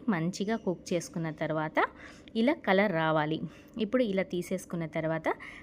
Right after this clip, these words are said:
మీ దగ్గర టమాటో కెచప్ ఉండే టమాటో కెచప్‌తో లేదా ఇలా సర్వ్ చేసుకున్న చాలా క్రిస్పీ అయిన స్నాక్.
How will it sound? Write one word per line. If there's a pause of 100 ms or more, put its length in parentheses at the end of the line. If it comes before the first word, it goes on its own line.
(100)
మీ
దగ్గర
టమాటో
కెచప్
ఉండే
టమాటో
కెచప్‌తో (260)
లేదా (1200)
ఇలా (920)
సర్వ్
చేసుకున్న (1000)
చాలా
క్రిస్పీ
అయిన (260)
స్నాక్.